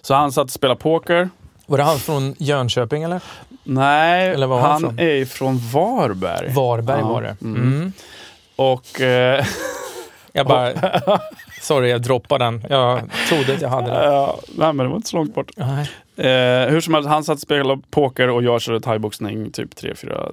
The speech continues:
Speaker 1: timmar per dag. Och, eh, i grund och botten, kort, eh, long story short, så ha, har jag väl någonstans haft en, en liten svag ländrygg så.
Speaker 2: Ja.
Speaker 1: Men i och med alla explosiva rotationer, rotationer och hård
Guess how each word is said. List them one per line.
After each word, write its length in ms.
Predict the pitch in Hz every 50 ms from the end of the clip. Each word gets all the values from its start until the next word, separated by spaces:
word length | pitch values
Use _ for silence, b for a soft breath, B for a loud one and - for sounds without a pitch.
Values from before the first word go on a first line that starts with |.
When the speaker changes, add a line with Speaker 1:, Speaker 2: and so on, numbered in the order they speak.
| - -
Speaker 1:
timmar 340 | - - - - - - - -
per 100 | - -
dag. 180 | - 55 - - _ _ _ _ _ _ _ _ _ _ _ _ _ _ - - - _ -
Och, 400 | 131 131 127 123 120 - - - _ _ _ _
eh, 100 | - 123 127 120 120 117 117
i 140 | 110 127 131
grund 260 | 143 165 175 160 135
och 60 | 120
botten, 400 | 120 147 139 - - 120 117 104
kort, 440 | - 127 123 95 - _ - - -
eh, 360 | 101 110 113 107 107 107 107
long 260 | 117 - 127 123 120
story 160 | - 123 120
short, 280 | 110 - 147 131 110 -
så 360 | - - 113 113 113 110 - -
ha, 320 | - 120 123 123 123 123
har 160 | 117 120 120 117
jag 80 | 117
väl 120 | 113 117 120
någonstans 560 | 123 123 120 117 113 - 117 110 107 - -
haft 300 | - 127 127 - - -
en, 200 | 110 117 - -
en 260 | 117 117 110 113 117
liten 540 | 123 127 120 113 - _ - - 113 107 113
svag 500 | - - - 117 107 107 110 110 113 110
ländrygg 560 | 110 110 113 104 113 113 117 123 - - -
så. 200 | - - - 90 - b b b b
Speaker 2:
Ja. 200 | b 127 120 120 B B B B B B
Speaker 1:
Men 280 | B 123 123 127 127
i 160 | 127 127 127 127
och 60 | 123
med 140 | 120 117 113
alla 440 | 113 120 117 120 117 117 113 113
explosiva 520 | 113 113 - - - 113 - - 117 110 110
rotationer, 720 | 113 110 - - 160 151 156 156 151 143 143 147 143 - - _ _
rotationer 760 | - - 123 120 - 123 - - 147 151 151 147 143 - - 135
och 200 | 127 117 113 -
hård 400 | - 113 107 107 107 104 107